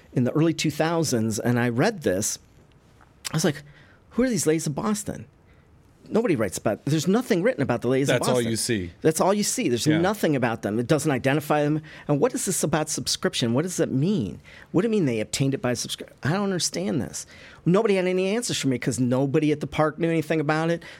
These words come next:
Speaker 1: They don't have anything in the museum
Speaker 2: Oh,
Speaker 1: about
Speaker 2: really?
Speaker 1: it. There's nothing written about it.
Speaker 2: They don't even know about it.
Speaker 1: Well, they didn't.
Speaker 2: That's so wild.
Speaker 1: And so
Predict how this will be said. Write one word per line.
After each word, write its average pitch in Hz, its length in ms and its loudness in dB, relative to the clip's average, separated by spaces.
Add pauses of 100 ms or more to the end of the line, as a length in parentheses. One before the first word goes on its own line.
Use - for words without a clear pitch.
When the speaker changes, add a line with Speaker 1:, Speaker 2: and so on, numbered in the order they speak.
Speaker 1:
They 123 80 2
don't 120 120 0
have 127 140 2
anything 135 540 0
in 131 120 0
the 123 80 0
museum 123 440 2
Speaker 2:
Oh, 160 60 4
Speaker 1:
about 120 280 2
Speaker 2:
really? 165 120 2
Speaker 1:
it. - 60 -6 (220)
There's 139 220 0
nothing 139 360 2
written 151 220 2
about 160 340 0
it. 156 40 2
Speaker 2:
They 131 100 6
don't 131 160 0
even 98 200 0
know 90 120 -2
about 82 220 -2
it. - 100 -10 (160)
Speaker 1:
Well, 196 140 4
they 175 100 2
didn't. - 480 -2 (520)
Speaker 2:
That's 120 220 -4
so 117 200 -4 (100)
wild. 107 160 -10
Speaker 1:
And 143 180 2
so 147 480 2